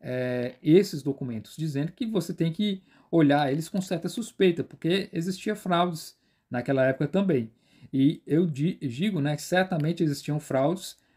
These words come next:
mas que nós temos que analisar cada um dos documentos pra saber se tem fraude. Nós não podemos dizer que todos os processos eram fraudados, né? Cada caso tem que ser analisado, tem que ser verificado,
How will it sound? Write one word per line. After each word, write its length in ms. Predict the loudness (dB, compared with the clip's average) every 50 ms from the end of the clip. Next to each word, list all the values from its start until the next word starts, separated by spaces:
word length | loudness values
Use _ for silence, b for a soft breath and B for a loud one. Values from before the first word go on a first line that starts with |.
| _
mas 200 | -6 -4 -4 -4
que 80 | -2 0
nós 180 | 0 0 0 -2
temos 240 | -2 -4 -4 -2
que 100 | -2 -2
analisar 760 | 0 0 2 0 0 0 0 0 0 2 2 2 2 0 -4 _ _ _ _ _ _ _ _ 2
cada 420 | 4 4 4 4 4 4 4 4
um 200 | 4 2 2 2
dos 180 | 0 0 -2 -2
documentos 460 | -4 -2 -2 -2 -2 -2 -4 -4 -6
pra 140 | -6 -4 -4
saber 240 | -2 -2 -2 -2
se 120 | -2 -2 -2
tem 140 | -2 -2 -4
fraude. 440 | -2 -2 -2 -2 -2 -2 -4 -12 _ b b b b b b b
Nós 120 | -4 0 2
não 100 | 2 2
podemos 400 | 4 2 2 2 2 0 0 0
dizer 320 | 0 -2 0 2 2 2 2
que 400 | 0 0 0 2 2 0 0 _ _ 2
todos 280 | 6 8 8 6 6 2
os 80 | -6
processos 680 | -4 -4 -4 -4 -2 -2 -2 -2 -4 -6 -12 -18 -20 _ _ _ _ _ _ _
eram 360 | -2 2 4 4 6 4 4
fraudados, 720 | 2 0 -2 -2 0 -2 -2 -4 -4 -6 -10 -16 -20 -20 _ _ _ _ _ _ _ _ _ _ -10
né? 280 | -6 -4 -2 -2 -4 -4 _
Cada 300 | 4 6 6 6 4 2
caso 600 | 0 2 4 4 6 6 4 2 0 -2 -8 -8 -6 -4
tem 100 | -4 -4
que 80 | -4
ser 160 | -4 -4 -2
analisado, 760 | -2 -2 -2 -2 -2 -2 -2 -2 0 0 0 2 0 0 -2 -2
tem 120 | -4 -6
que 80 | -4 -2
ser 140 | 0 0
verificado, 640 | 2 2 0 0 -2 -4 -8 -4 -2 0 0 0 -2